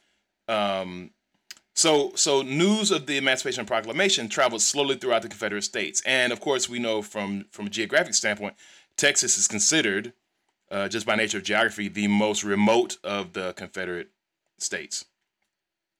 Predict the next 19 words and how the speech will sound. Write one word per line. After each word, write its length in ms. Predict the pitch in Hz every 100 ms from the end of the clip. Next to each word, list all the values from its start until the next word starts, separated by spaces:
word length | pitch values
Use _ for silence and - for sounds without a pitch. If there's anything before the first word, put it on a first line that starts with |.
| -
Uh, 300 | 104 95 95 -
on 140 | 101
January 340 | 107 127 127 120
thirty-first, 640 | 117 110 107 143 139 - _ _ _ _
eighteen 260 | 123 120 117
sixty-five, 800 | 123 113 104 165 160 151 143 -
Congress 500 | 135 135 131 123 -
approves 420 | 113 - 123 113
the 100 | 110
Thirteenth 440 | 107 110 101 107 107
Amendment. 440 | 135 196 120 82
Now, 140 | 107 110
the 80 |
Thirteenth 400 | - 165 151 156
Amendment 520 | 131 165 254 202 123 - - - - _
officially 720 | 123 120 165 185 185 175 165
abolishes 640 | - 110 113 117 117 - 110
sla-, 360 | - 110 - -
slavery 640 | - 120 117 98 98 92